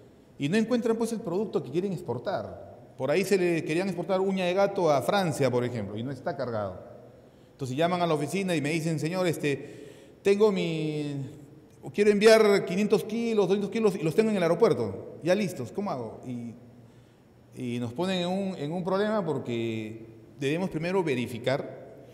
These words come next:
para que tu, para que ese producto haya sido con requisitos establecidos. Pero si ya está en el punto de salida, o sea, <laughs> es un poco complicado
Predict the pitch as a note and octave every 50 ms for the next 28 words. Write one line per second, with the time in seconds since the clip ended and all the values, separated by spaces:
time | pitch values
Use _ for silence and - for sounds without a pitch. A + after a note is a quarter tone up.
0 | - - - - - - - - _ - - A#2+ A#2 A2+ A2+ A#2 B2 G#2+ - A#2+
1 | A#2+ A#2 A2 B2 A2+ A#2 A2 - D#3 D3+ G3+ G3 - D3+ D3+ D#3 D3+ D#3 E3 E3
2 | D#3+ D#3 D3+ D#3 D#3+ E3+ F3 E3 E3 D3+ B2 A#2 C#3 D3+ D3 - D#3 C3 A#2+ A2+
3 | - F#3+ F3 C3+ G#2+ - - B2+ A#2+ G#2 - C3+ D#3 F3 E3 - F#3+ F#3 E3+ F3+
4 | - F#3+ F#3+ - G3 F3 - D#3 D3 D#3 E3+ F3 F3+ F3+ F#3+ F#3 - - - -
5 | - - - - - - - - - - - - - - D#3+ C#3 - E3+ D#3+ A#2+
6 | - C#3+ C#3 - E3+ D#3+ D3 F#3 E3 E3+ F#3 F#3 F3 C#3+ D3 C3+ B2 A#2 B2 B2
7 | A#2+ E3+ E3+ D#3 C3 B2 B2+ C#3 -